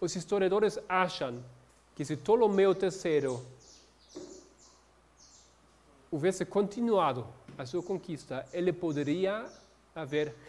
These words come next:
reestabelecido o império de Alexandre Magno. A primeira pessoa em toda essa história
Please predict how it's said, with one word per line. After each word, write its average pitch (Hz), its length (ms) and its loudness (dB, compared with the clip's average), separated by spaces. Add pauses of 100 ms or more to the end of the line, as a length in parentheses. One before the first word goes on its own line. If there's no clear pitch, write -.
reestabelecido 156 1120 -4
o 147 80 -6
império 123 400 -4
de 120 60 -4
Alexandre 113 380 -10
Magno. 110 260 -14 (1500)
A 135 80 -6
primeira 147 400 0
pessoa 151 640 -2
em 123 140 -8
toda 156 200 -2
essa 151 120 -6
história 131 500 -4